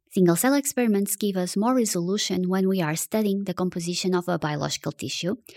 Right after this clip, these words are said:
since we are analyzing each individual cell that constitutes the tissue and not a bunch of cells like we do on bulk experiments. Like this, we are able to have more characteristics of each individual cell. And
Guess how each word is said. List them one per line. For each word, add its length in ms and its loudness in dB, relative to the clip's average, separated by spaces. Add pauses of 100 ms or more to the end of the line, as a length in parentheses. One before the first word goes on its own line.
(200)
since 260 0
we 80 2
are 80 2
analyzing 680 2 (100)
each 280 2
individual 440 0
cell 260 0
that 160 -4
constitutes 580 -4
the 140 -6
tissue 440 -2 (260)
and 160 2
not 240 0
a 80 0
bunch 280 -2
of 140 -8
cells 500 -4
like 360 -2
we 80 -2
do 240 -2 (100)
on 200 4
bulk 280 0
experiments. 760 -6 (480)
Like 220 0
this, 380 0 (360)
we 300 4
are 220 0
able 380 0
to 120 -2
have 160 0
more 240 2
characteristics 960 -4
of 140 -2 (160)
each 240 0
individual 540 -2 (100)
cell. 320 -8 (580)
And 260 4